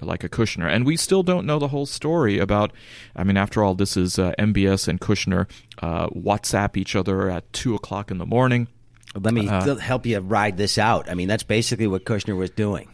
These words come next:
Speaker 1: Yes. I mean, he has, uh, just as, uh, as Cohen was, uh, his,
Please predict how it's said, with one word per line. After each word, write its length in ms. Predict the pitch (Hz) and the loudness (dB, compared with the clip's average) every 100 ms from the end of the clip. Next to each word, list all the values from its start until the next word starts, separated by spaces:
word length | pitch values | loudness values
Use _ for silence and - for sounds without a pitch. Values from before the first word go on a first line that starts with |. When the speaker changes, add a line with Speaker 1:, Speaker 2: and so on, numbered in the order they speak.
| - | -6
Speaker 1:
Yes. 420 | 120 170 135 - | 2 2 2 0
I 60 | 107 | -2
mean, 180 | 117 113 | -2 -4
he 280 | - 147 147 | -4 0 2
has, 380 | 135 123 - | 2 0 0
uh, 100 | 113 | -2
just 300 | 104 135 - | 0 -4 -2
as, 260 | 123 107 113 | -2 -2 -2
uh, 400 | 104 107 101 95 | 0 0 0 -2
as 300 | 110 101 95 | -2 -2 -2
Cohen 520 | - 123 120 117 117 | -2 0 2 2 2
was, 340 | 101 101 95 110 | 0 0 -2 -2
uh, 160 | 98 | -2
his, 340 | 101 104 - | 0 -2 -2